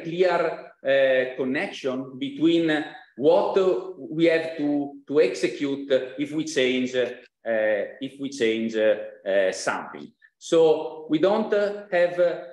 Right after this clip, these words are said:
an, uh, an, an automatic, uh, way to, to, to create, uh, new object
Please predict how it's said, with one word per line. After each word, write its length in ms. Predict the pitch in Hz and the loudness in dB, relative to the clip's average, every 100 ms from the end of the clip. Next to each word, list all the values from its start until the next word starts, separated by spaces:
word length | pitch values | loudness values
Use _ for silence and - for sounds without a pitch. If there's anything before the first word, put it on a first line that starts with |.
| - | -10
an, 140 | 147 | -6
uh, 360 | 156 156 156 - | -4 -4 -4 -4
an, 440 | 156 - 147 139 - | -6 -2 -4 -4 -6
an 100 | 151 | -4
automatic, 800 | 156 151 139 160 165 175 175 | -2 -2 0 0 0 -2 0
uh, 200 | 170 165 160 - | 2 2 -2 -4
way 640 | 127 139 143 143 143 143 _ | 0 2 0 -2 -6 -14 _
to, 500 | 131 135 135 135 135 _ - | -4 -2 -2 -6 -14 _ -6
to, 340 | 123 127 127 | -4 -4 -6
to 100 | - | -10
create, 680 | - - 135 135 147 143 143 | -8 0 2 4 4 2 2
uh, 360 | 143 143 143 - | 2 2 -4 -2
new 240 | 139 151 | 2 4
object 540 | 131 131 131 131 131 | 4 2 0 0 0